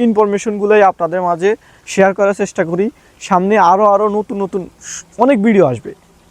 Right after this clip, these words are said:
ঠিক আছে? তো আপনারা চ্যানেলটা সাবস্ক্রাইব করে রাখবেন। আর বুলগেরিয়া একটা নতুন একটা অপরচুনিটির দেশ, বুলগেরিয়াতে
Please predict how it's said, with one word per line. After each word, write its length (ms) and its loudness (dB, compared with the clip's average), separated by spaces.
ঠিক 180 0
আছে? 140 -2
তো 100 4
আপনারা 280 0
চ্যানেলটা 380 0
সাবস্ক্রাইব 360 -2
করে 200 2
রাখবেন। 260 -2
আর 120 4
বুলগেরিয়া 480 0
একটা 140 -6
নতুন 220 0
একটা 180 -4
অপরচুনিটির 760 -2
দেশ, 120 2
বুলগেরিয়াতে 460 2